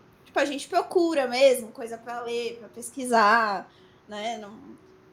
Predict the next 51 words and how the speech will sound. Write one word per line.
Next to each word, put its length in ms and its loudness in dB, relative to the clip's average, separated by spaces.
é, 420 -12
pra 100 -8
trazer 300 -10
uma 140 -12
visão 320 -16
interessante 800 -6
daquilo 320 -6
que 120 -20
tem, 400 -4
coisas 400 -6
reais. 560 -2
Então, 220 -20
a 60 -20
gente 200 -20
tenta 300 -16
trazer 520 -6
também 280 -10
a 40 -6
parte 380 -8
real, 340 -2
né, 120 -12
do 80 -16
que 100 -20
aconteceu. 580 -10
Então, 160 -6
eu 60 -6
achei 180 -10
muito 240 -14
legal 320 -4
ter 120 -8
essa 140 -10
experiência, 640 -10
acho 140 -16
que 60 -20
foi 100 -10
muito 200 -16
aprendizado, 800 -8
a 60 -12
gente 200 -18
teve 180 -18
que 80 -16
aprender 340 -12
várias 320 -8
coisas 300 -12
que 80 -18
a 40 -10
gente 220 -16
nunca 180 -10
tinha 160 -8
feito 320 -8
antes. 360 -8